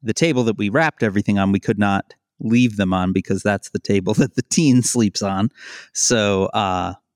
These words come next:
we piled them up on the kitchen counter, which is exactly opposite where,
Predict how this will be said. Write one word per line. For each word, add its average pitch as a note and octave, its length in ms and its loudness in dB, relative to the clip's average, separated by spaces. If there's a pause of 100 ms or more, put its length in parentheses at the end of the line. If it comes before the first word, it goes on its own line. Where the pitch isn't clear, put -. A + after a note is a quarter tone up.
we A2 120 2
piled G#2 360 -2
them G2+ 100 2
up G2 140 -2
on G2 100 0
the G2 80 0
kitchen - 300 -2
counter, G2+ 320 0
which G2 200 -2
is G2+ 140 0
exactly G2+ 540 -2
opposite - 520 -2 (200)
where, F#2+ 460 0